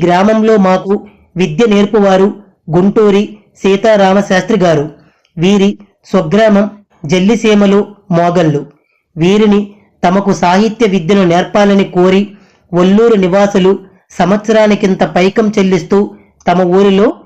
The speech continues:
నిలుపుకున్నారు. తమ గురువుగారైనటువంటి సీతారామ శాస్త్రి గారిది జల్లిసీమలో మోగళ్ళు అయినప్పటికీ ఒల్లూరులో ఉండేటటువంటి ప్రజలు విద్యను తమ పిల్లలు అభ్యసించాలనేటటువంటి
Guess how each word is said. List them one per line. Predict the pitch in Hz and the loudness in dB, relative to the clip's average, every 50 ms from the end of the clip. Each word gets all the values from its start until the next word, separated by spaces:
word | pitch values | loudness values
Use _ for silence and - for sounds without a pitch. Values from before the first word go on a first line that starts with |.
| _ _ _ - - | _ _ _ -4 -2
నిలుపుకున్నారు. | 180 185 - - 214 208 - 185 175 175 165 156 143 135 - - _ _ _ - | -2 -2 -2 -2 -4 -2 -2 0 0 2 2 0 0 -2 -6 -10 _ _ _ -4
తమ | 185 175 185 185 160 | -2 -2 -2 -2 0
గురువుగారైనటువంటి | 160 180 196 214 226 196 208 214 208 208 202 196 196 190 214 190 185 196 180 151 196 202 208 - - - _ _ _ _ | 0 0 2 2 2 2 2 2 2 2 2 2 0 0 0 0 0 0 0 0 -2 -2 -2 -4 -10 -20 _ _ _ _
సీతారామ | - 185 185 196 190 226 220 214 208 202 202 202 | -2 -2 0 0 2 2 2 2 2 2 2 0
శాస్త్రి | 196 - 196 185 175 - 208 202 | 0 0 -2 -2 -2 -2 -2 0
గారిది | 175 190 190 185 185 156 190 202 208 202 - - | 0 2 2 0 0 0 0 -2 -2 -4 -8 -8
జల్లిసీమలో | 151 151 180 185 196 226 214 226 220 208 202 202 196 196 202 214 - - - _ _ - | -4 -2 0 0 0 0 0 0 0 2 2 2 2 2 0 -2 -4 -8 -20 _ _ -6
మోగళ్ళు | 156 156 160 165 180 180 208 208 214 214 233 226 - | -2 -2 0 0 0 0 0 0 2 2 0 0 0
అయినప్పటికీ | 185 170 170 190 190 190 202 165 180 151 208 226 254 220 151 135 - - _ _ _ _ - | 0 0 0 0 0 0 -2 -4 -2 -2 0 0 0 0 -2 -4 -8 -18 _ _ _ _ -4
ఒల్లూరులో | 165 170 180 190 202 220 233 226 220 220 226 226 220 202 | -2 0 2 2 2 2 2 2 2 2 2 2 2 0
ఉండేటటువంటి | 180 190 196 214 208 208 202 170 185 185 196 190 185 156 190 202 208 - - - _ _ _ _ _ - | 0 0 2 0 2 0 0 0 0 0 0 0 0 0 -2 -2 -2 -4 -10 -20 _ _ _ _ _ -4
ప్రజలు | 180 175 175 175 226 214 208 214 226 214 - - | -2 -2 0 0 0 0 0 0 -2 -4 -8 -4
విద్యను | 165 180 170 151 143 202 240 220 208 214 226 220 - - - 202 | -2 -2 -2 -2 -2 0 0 2 2 0 -2 -2 -6 -8 -4 -4
తమ | 185 185 | -2 -2
పిల్లలు | 180 156 - 190 190 202 220 220 208 214 226 - - - | -2 -2 -2 -2 0 0 2 2 0 0 -2 -4 -8 -4
అభ్యసించాలనేటటువంటి | 190 175 156 - 220 208 214 233 214 214 208 226 208 202 196 196 202 202 185 202 190 180 196 185 196 190 165 185 | -4 -4 -2 -2 -4 -2 0 0 -2 0 0 0 2 2 2 2 0 0 0 0 0 0 0 0 0 0 -2 -4